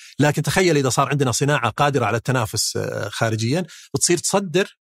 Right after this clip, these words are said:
ويأتينا دخل. فالتمييز بين الاثنين مهم جدا. في البداية تكلمنا عن التوازن، يوم تكلمنا عن وكالة السياسات المالية الكلية، التوازن بين الجانب المالي والاقتصادي. بما أن الاقتصاد الوطني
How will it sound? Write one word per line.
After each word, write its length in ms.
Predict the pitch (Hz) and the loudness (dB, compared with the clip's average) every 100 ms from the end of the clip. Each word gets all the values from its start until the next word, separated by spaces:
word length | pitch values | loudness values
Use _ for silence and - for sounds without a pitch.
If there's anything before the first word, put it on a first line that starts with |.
| _ _ - | _ _ 0
ويأتينا 420 | 151 147 - 214 | 0 0 2 2
دخل. 380 | 147 151 - - - | 4 0 -2 -10 -2
فالتمييز 800 | 139 131 156 - 143 175 208 | 0 0 -2 0 2 2 2
بين 180 | 139 160 | 2 2
الاثنين 460 | 147 - 165 165 156 | 2 0 0 2 2
مهم 340 | 143 117 143 113 | 0 2 2 0
جدا. 340 | 104 90 87 - _ _ _ _ _ _ _ _ | -2 -6 -10 -12 _ _ _ _ _ _ _ _
في 120 | - | 0
البداية 340 | 156 165 196 175 | 2 4 4 2
تكلمنا 480 | - 160 175 180 | 2 2 2 2
عن 120 | 131 143 | 2 0
التوازن، 640 | - 143 151 117 113 151 _ _ | 2 2 4 2 0 -4 _ _
يوم 120 | 123 113 | -2 -2
تكلمنا 360 | - 135 127 | 0 0 2
عن 220 | 113 117 | 0 0
وكالة 440 | 113 110 110 - 123 | 0 0 -2 0 -2
السياسات 540 | - - 107 120 101 | 0 -2 -2 -2 -2
المالية 340 | 113 107 107 92 | -2 0 0 -2
الكلية، 300 | - 107 113 | 0 -2 0
التوازن 540 | - 151 160 131 120 | 2 2 4 2 2
بين 320 | 131 117 110 - _ _ _ 147 | 2 0 -4 -10 _ _ _ -2
الجانب 380 | 120 143 151 | 2 4 4
المالي 420 | 135 135 151 160 160 | 2 2 2 2 0
والاقتصادي. 720 | 120 135 - - 87 82 - _ _ _ _ _ _ _ _ | 0 -2 -4 -4 -4 -8 -14 _ _ _ _ _ _ _ _
بما 340 | 127 165 196 196 | 2 4 4 4
أن 80 | 185 | 2
الاقتصاد 480 | 170 - - 165 | 2 0 0 2
الوطني 580 | 139 127 139 113 92 92 | 4 2 2 0 -2 -6